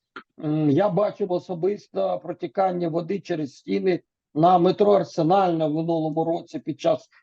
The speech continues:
величезних дощів. А, складна ситуація на метро Позняки, метро Сакарки.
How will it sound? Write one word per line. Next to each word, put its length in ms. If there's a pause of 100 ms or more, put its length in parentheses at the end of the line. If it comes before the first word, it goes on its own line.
(100)
величезних 880
дощів. 720 (440)
А, 540 (320)
складна 560
ситуація 760
на 320
метро 680 (400)
Позняки, 600
метро 420
Сакарки. 840